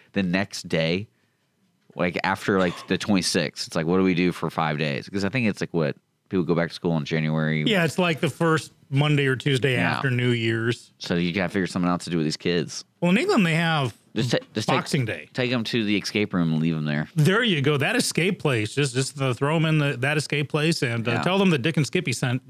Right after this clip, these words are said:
Speaker 2: sent you, and they, they will love us forever.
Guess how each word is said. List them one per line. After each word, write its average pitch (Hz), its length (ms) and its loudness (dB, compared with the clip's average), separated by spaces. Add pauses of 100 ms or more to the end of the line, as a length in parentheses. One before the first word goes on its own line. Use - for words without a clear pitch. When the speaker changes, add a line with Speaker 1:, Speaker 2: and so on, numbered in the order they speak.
(160)
Speaker 2:
sent 127 280 -4
you, 139 200 -8 (500)
and 120 260 0
they, 123 220 2
they 123 160 0
will 143 140 4
love 131 180 2
us 123 120 0
forever. 120 500 -2